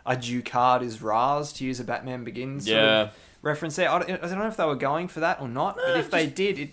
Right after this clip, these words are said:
Speaker 1: really didn't work.
Speaker 2: Well, I saw it with Emily. She knew straight away. She's like,
Speaker 1: I just knew.
Speaker 2: "You're not dead."
Speaker 1: Yeah, and so I just sort of waited the whole time for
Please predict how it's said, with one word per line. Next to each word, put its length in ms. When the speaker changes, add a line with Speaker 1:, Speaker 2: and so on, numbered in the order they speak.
Speaker 1:
really 420
didn't 340
work. 220
Speaker 2:
Well, 80
I 20
saw 200
it 20
with 100
Emily. 320
She 180
knew 140
straight 300
away. 240
She's 140
like, 140
Speaker 1:
I 60
just 160
knew. 240
Speaker 2:
"You're 300
not 180
dead." 220
Speaker 1:
Yeah, 420
and 120
so 180
I 120
just 140
sort 140
of 120
waited 380
the 80
whole 180
time 280
for 160